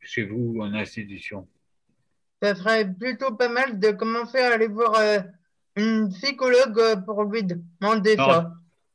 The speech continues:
Speaker 1: psychologue ou pas, hein, euh, oui, par
Speaker 2: Non, mais
Speaker 1: exemple.
Speaker 2: psychologue, ça peut nous aider à réfléchir, euh, là-dessus.
Speaker 1: Euh, dans votre institution, euh, il y a, il y a, il y a des psys ?
Speaker 2: Oui,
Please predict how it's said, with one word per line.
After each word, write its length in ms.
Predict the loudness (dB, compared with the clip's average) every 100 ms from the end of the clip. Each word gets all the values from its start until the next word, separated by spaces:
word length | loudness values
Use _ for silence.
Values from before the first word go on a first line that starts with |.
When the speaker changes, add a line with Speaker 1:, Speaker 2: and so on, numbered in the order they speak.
| _ -20
Speaker 1:
psychologue 560 | -10 -2 2 2 0
ou 360 | -6 -6 -10 -6
pas, 220 | 0 2 2
hein, 360 | 0 -2 -6
euh, 320 | -8 -8 -8 -6
oui, 160 | -6 -2
par 180 | 0 2
Speaker 2:
Non, 60 |
mais 60 | 2
Speaker 1:
exemple. 160 | 0 -4
Speaker 2:
psychologue, 760 | -8 -4 2 4 4 4 2 2
ça 160 | -2
peut 260 | 0 0 0
nous 360 | -2 -4 -4 -6
aider 420 | -4 0 2 2
à 480 | 2 2 0 0 0
réfléchir, 720 | -2 -6 -10 -8 -4 -2 -2
euh, 260 | -2 -2 -4 -8 _ _ _
là-dessus. 400 | 0 0 -2 -4
Speaker 1:
Euh, 220 | -2 -2 -4 -16 -20 _ _ _ _ _ _ _ _ _ -16
dans 320 | 0 6 6
votre 260 | 6 4 2
institution, 920 | -2 -4 -6 -6 -4 -6 -4 -6 -4
euh, 180 | -4 -6 -12 -12 -8 -6 -8
il 100 | -2
y 80 | -2
a, 60 | -2 -4
il 80 |
y 80 | -2
a, 120 | -2
il 120 | -2 0
y 80 |
a 100 | 0
des 160 | 2 0
psys ? 360 | -4 -10 -10 -12 _ _ _ _ _ _ _ _ -6
Speaker 2:
Oui, 180 | 0